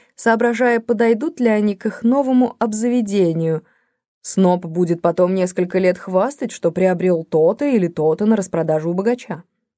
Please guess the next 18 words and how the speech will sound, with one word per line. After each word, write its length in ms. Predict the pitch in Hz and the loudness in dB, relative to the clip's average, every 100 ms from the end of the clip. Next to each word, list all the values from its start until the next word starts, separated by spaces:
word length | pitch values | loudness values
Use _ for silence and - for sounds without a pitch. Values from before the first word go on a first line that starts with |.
| - | -2
А 120 | 185 | 2
мистер-аукционист, 1300 | 202 208 185 - 190 180 180 185 - 170 170 262 - - - | 4 4 2 -2 0 0 0 -2 -4 -2 0 0 -2 -12 -14
восседая 540 | 185 220 - 240 247 240 | -2 0 0 0 2 2
на 80 | 233 | 2
большом 420 | 233 220 254 226 | 0 0 0 0
обеденном 480 | 190 208 185 185 185 | 2 0 0 -2 -2
столе 360 | - 190 190 180 | -2 -2 0 -2
красного 420 | 180 170 170 170 | -4 -4 -2 -2
дерева 380 | 160 175 165 160 | 2 0 0 -2
внизу 380 | 175 170 180 | -4 -2 -2
в 80 | 175 | -4
столовой 600 | - 165 170 285 220 185 - - | -4 -2 2 2 2 0 -2 -6
и 120 | 285 | 0
размахивая 560 | 277 226 240 226 214 208 | 2 2 0 0 -2 0
молоточком 640 | 208 208 220 202 - 180 | 0 0 2 0 0 -2
из 60 | 180 | 0
слоновой 340 | 190 190 196 | 0 2 2
кости, 480 | 247 339 294 - 180 | 0 -2 -2 -2 -2